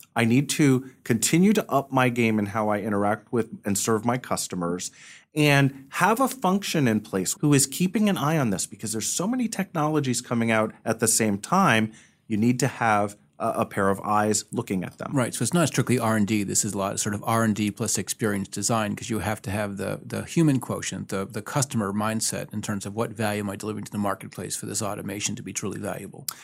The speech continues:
Speaker 1: Yeah. And remember that some of this is going to be coming from major vendor platforms. I
Speaker 2: Yep.
Speaker 1: mean, you could think of A I, for example, as being somewhat akin to where cloud was ten years ago.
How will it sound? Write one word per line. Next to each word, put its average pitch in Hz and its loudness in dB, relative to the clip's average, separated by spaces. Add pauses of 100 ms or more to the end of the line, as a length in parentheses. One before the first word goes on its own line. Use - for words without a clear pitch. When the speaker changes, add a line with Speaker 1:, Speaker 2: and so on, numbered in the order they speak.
(220)
Speaker 1:
Yeah. 285 6
And 196 6
remember 240 6
that 160 4
some 214 6
of 233 2
this - 4
is 170 4
going 135 6
to 120 6
be 117 2
coming 107 0
from 104 -2
major 104 4
vendor 92 2
platforms. - -2
I - 2
Speaker 2:
Yep. - 6
Speaker 1:
mean, 120 4 (220)
you 175 6
could 233 2
think 214 4
of 175 2
A 120 6
I, 113 6
for 120 2
example, 98 0
as 101 0
being 117 4
somewhat 208 4
akin 147 2
to 135 -2
where 113 4
cloud 113 2
was 104 2
ten 98 -2
years 101 2
ago. 87 -2